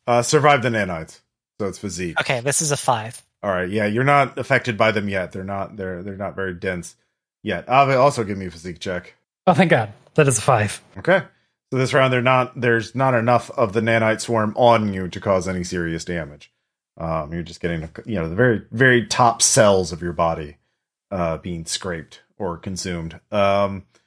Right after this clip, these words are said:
Speaker 1: so
Speaker 3: That's fine.
Speaker 1: yeah. Uh, so Felicia, you can give me another fight check against Ava, and then you can give me a will check to see how quickly you resist.
Speaker 2: Uh, that's a seven to fight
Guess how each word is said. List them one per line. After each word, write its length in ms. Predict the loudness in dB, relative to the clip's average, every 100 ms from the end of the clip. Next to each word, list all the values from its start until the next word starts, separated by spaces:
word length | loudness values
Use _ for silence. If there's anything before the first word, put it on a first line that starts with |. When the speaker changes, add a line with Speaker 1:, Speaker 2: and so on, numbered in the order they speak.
| _ _ -14
Speaker 1:
so 480 | -2 4 6 6
Speaker 3:
That's 140 | 2 -2
fine. 200 | -8 -18 -10
Speaker 1:
yeah. 380 | 2 2 2 -2 0
Uh, 1120 | 4 6 6 6 4 4 4 4 4 2 0
so 120 | -2
Felicia, 240 | -2 -2 -2
you 60 |
can 60 | -2
give 100 | -2
me 60 | 2
another 240 | 4 4
fight 260 | 4 2 2
check 240 | -2 -2
against 320 | -2 -4 -4 -2
Ava, 420 | -2 -2 -4 -6 _ _ _ _ _ _ _ -16
and 120 | -14
then 80 | -12
you 60 |
can 80 | -8
give 120 | -6
me 100 | -4
a 40 | 0
will 200 | 0 0
check 260 | -2 -6
to 80 | -8
see 140 | -12 -8
how 420 | -8 -8 -10 -12
quickly 580 | -12 -12 -10 -12 -12 -12
you 180 | -14 -10
resist. 140 | -2 2
Speaker 2:
Uh, 160 | 2
that's 280 | 2 0 2
a 60 | 2
seven 600 | 2 4 4 2 -4 -6
to 100 | -10
fight 240 | -4 0